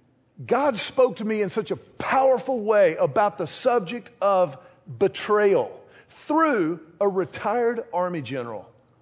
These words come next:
It was an amazing, amazing moment. Now, I wanna ask you a question. How many of you in this room have ever been betrayed? Let me just see a show of hands if you've ever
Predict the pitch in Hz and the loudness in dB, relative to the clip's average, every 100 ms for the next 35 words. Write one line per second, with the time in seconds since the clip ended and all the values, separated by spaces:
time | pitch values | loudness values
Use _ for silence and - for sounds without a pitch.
0 | _ _ _ _ _ 247 214 208 202 208 | _ _ _ _ _ -2 0 -2 -2 -4
1 | 214 247 254 247 156 156 117 117 - 175 | -2 0 2 0 -4 -6 -8 -10 -6 -4
2 | 202 214 190 185 175 185 170 202 - - | 0 0 0 -4 -4 -2 -2 -6 -14 -20
3 | _ _ _ _ _ _ 214 214 254 294 | _ _ _ _ _ _ 0 2 4 4
4 | 302 262 240 214 - 214 247 185 190 127 | 4 4 2 0 -2 -2 0 0 0 -2
5 | - - - _ _ _ _ _ _ _ | -4 -14 -20 _ _ _ _ _ _ _
6 | _ _ - 254 320 302 240 185 147 180 | _ _ -4 -2 0 2 4 2 0 -2
7 | 254 151 101 - _ _ _ _ _ - | 0 -2 -4 -14 _ _ _ _ _ -4
8 | 190 220 220 214 180 104 107 - _ _ | 0 0 0 -2 -4 -6 -12 -20 _ _
9 | _ _ _ _ _ _ _ _ _ _ | _ _ _ _ _ _ _ _ _ _
10 | _ 202 202 - 240 262 269 247 - _ | _ -2 -2 0 0 2 0 -4 -12 _
11 | _ 131 110 208 208 202 202 - _ 135 | _ -16 0 2 4 0 -6 -12 _ -8
12 | 180 - - 165 135 101 104 226 220 208 | -6 -6 -2 0 0 0 -4 -4 -4 -4
13 | 214 165 - 202 190 175 165 135 165 165 | -2 -2 0 0 0 0 -2 -6 -8 -8
14 | - 240 226 147 120 | -2 0 0 0 -4